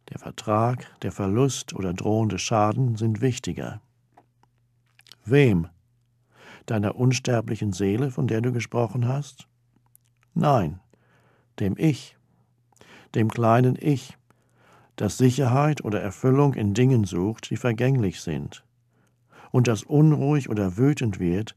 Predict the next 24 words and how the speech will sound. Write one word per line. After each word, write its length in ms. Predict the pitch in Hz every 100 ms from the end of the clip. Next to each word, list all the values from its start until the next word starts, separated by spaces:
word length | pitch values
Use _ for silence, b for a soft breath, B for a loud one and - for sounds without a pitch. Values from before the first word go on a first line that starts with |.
| B B B _
weil 160 | 104 107
ihm 140 | 113
das 240 | 104 95
nicht 180 | 127 101
gelingt. 640 | - 120 120 80 76 - - _ _ _ _ _ _ _ _ _ _ _ _ _ - b b _
Nun 260 | 104 90 110
ja, 340 | 127 110 85 - _ _ _ _ b b b b _
immerhin 440 | 131 127 120 131
weißt 280 | 110 110 -
du 40 |
jetzt 320 | 110 104 101 -
die 140 | 120
Wahrheit 380 | 120 127 123 101
darüber, 500 | 92 87 90 101 113
wer 180 | 98 98
du 140 | 98
zu 180 | 101 -
sein 320 | 107 113 113
glaubst. 540 | 95 78 73 - - - _ _ _ _ _ _ _ _ _ _ _ _ _ _ _ _ _ _ _ _ _ _ _ _ _ _ _ _ _ _ _ _ b b b b b b b b -
Wenn 160 | 113
du 180 | 113 98
wirklich 400 | 131 170 170 135
Frieden 480 | - 113 110 110 95
willst, 480 | 92 104 127 -